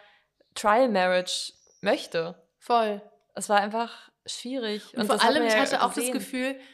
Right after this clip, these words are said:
Speaker 2: also am unausgewogensten fand ich's, glaub ich, bei, äh, Vanessa und Xander. Vielleicht wollen wir bei denen mal anfangen und dann
Speaker 1: Mhm.
Speaker 2: so die Couples einfach durchgehen. Ich glaub, es macht am meisten Sinn.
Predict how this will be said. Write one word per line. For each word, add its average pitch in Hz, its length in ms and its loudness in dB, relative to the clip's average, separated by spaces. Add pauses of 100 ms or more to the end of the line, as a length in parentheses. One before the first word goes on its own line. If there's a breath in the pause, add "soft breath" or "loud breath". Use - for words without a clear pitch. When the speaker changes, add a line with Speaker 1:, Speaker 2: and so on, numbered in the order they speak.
(180 loud breath)
Speaker 2:
also 220 180 0
am 214 60 -2
unausgewogensten 247 1200 -2
fand 226 260 -6
ich's, 220 160 -8
glaub 202 180 0
ich, 202 100 -8
bei, 196 680 -6
äh, 196 340 -6
Vanessa 202 420 -4
und 196 200 -8 (160)
Xander. 202 400 -4
Vielleicht 233 240 -6
wollen 226 120 -4
wir 208 60 -4
bei 202 120 0
denen 214 400 -2
mal 202 180 -4
anfangen 262 560 -4
und 208 140 -2
dann 208 160 4
Speaker 1:
Mhm. 214 40 2
Speaker 2:
so 214 140 0
die 196 140 -6
Couples 208 320 -10
einfach 202 240 -8
durchgehen. 208 280 -8
Ich 190 60 -8
glaub, 202 140 -10
es - 80 -20
macht 208 160 -10
am 190 80 -4
meisten 202 320 -8
Sinn. 233 200 -8